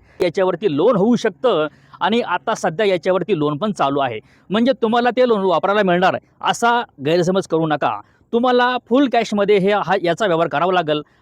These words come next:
आणि या बंगल्याची किंमत आहे on and only फक्त मित्रांनो पन्नास लाख रुपये. पन्नास लाखात तुम्हाला मिळतोय मित्रांनो सतराशे स्क्वेअर फूटचा बंगला आणि सतराशे स्क्वेअर फूटच्या जागेमध्ये आहे, सोळाशे स्क्वेअर फूटचं बांधकाम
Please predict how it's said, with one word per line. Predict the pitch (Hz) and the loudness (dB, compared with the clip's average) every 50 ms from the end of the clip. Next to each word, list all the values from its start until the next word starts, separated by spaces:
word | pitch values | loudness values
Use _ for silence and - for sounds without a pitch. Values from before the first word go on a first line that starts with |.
| - | -2
आणि | - 185 214 240 254 247 - - - 151 | -2 0 0 0 0 -2 -4 -6 -4 0
या | 185 220 247 269 | 2 4 4 4
बंगल्याची | 240 185 196 190 202 220 247 214 - 269 | 4 2 2 2 2 2 2 0 0 -4
किंमत | 190 - 202 196 208 214 202 | -2 -2 -2 0 0 0 0
आहे | 220 214 190 202 214 | 0 0 2 2 2
on | 208 196 226 262 269 | 2 2 2 2 2
and | 262 247 | 2 0
only | 226 226 220 214 | 0 2 2 0
फक्त | 196 190 - | 0 0 0
मित्रांनो | 208 202 185 208 202 202 208 208 | -2 0 0 0 -2 0 -4 -4
पन्नास | 185 - 302 302 302 302 294 262 - - | -2 -2 -2 0 0 0 0 -2 -4 -4
लाख | 175 190 240 285 247 | -2 0 0 2 2
रुपये. | 240 202 147 143 127 110 _ _ _ _ _ _ - | 2 0 0 -2 -4 -4 _ _ _ _ _ _ 0
पन्नास | 247 262 277 277 277 - | 2 2 4 4 2 2
लाखात | 269 269 254 269 | 0 0 0 0
तुम्हाला | 233 - 247 262 254 254 | 0 0 -2 0 0 2
मिळतोय | 254 247 220 254 | 0 2 2 2
मित्रांनो | 247 247 247 247 247 254 | 2 2 2 0 0 -2
सतराशे | 214 - - 254 233 - 254 247 - - 254 247 | -4 -2 -4 -4 -2 0 -2 -2 0 0 0 0
स्क्वेअर | - - 247 233 | 2 2 0 2
फूटचा | 208 240 - 262 247 | 2 0 0 0 0
बंगला | 196 175 233 247 262 220 180 170 170 - _ _ _ - - | 2 2 2 2 2 2 2 2 0 -2 _ _ _ -8 -2
आणि | - 214 233 254 269 269 254 254 _ _ _ - | 0 2 2 2 2 2 0 -2 _ _ _ -8
सतराशे | - - 196 160 254 269 302 226 - 294 | -2 -2 0 2 2 2 2 2 0 -2
स्क्वेअर | 226 277 262 214 | 0 0 0 0
फूटच्या | 233 233 - 254 | 0 0 0 0
जागेमध्ये | 185 165 175 185 196 220 214 220 - 196 | 2 2 2 2 2 2 2 4 2 4
आहे, | 175 208 226 | 4 2 2
सोळाशे | - - 202 180 190 180 - 220 | 2 2 0 0 0 0 0 -2
स्क्वेअर | 185 - 190 175 160 | 0 2 0 0 0
फूटचं | 185 196 - 214 165 | 0 0 0 -2 0
बांधकाम | 147 156 156 151 147 214 214 | 0 0 0 0 0 -2 -2